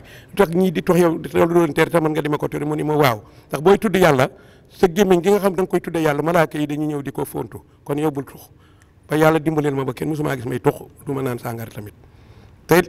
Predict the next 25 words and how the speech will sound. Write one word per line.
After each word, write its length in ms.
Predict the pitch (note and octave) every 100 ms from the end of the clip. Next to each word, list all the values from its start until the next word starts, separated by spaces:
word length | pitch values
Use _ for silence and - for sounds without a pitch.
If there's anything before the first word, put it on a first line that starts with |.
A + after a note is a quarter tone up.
| -
lépp 200 | F#3 -
lu 100 | F#3
ma 100 | F#3
mën 160 | F3+ F3
ci 80 | D#3+
sellal, 400 | - E3 D3 G#2 - - - - - -
danaa 420 | C#3 D3 D3 C#3+
ko 160 | - C3
def. 220 | A#2+ - - - - - - _ _ - -
Wax 120 | C#3 B2+
dëgg 160 | D#3
Yàlla. 300 | C#3 B2 G#2+ - - - - - - -
Ba 100 | C3+
am 180 | - A3
na 100 | G#3+
benn 240 | D#3+ G3+ F#3
bis, 300 | F#3 - - - - - -
bi 120 | E3
ñu 100 | A3+
liggéey 240 | A3 G3 G3
barabu 280 | G3 F3+
maam 200 | E3+ F3 E3
Cheikh 180 | F#3
Rafal 320 | D3+ D3 D3 C3+
bii, 260 | F3 A2+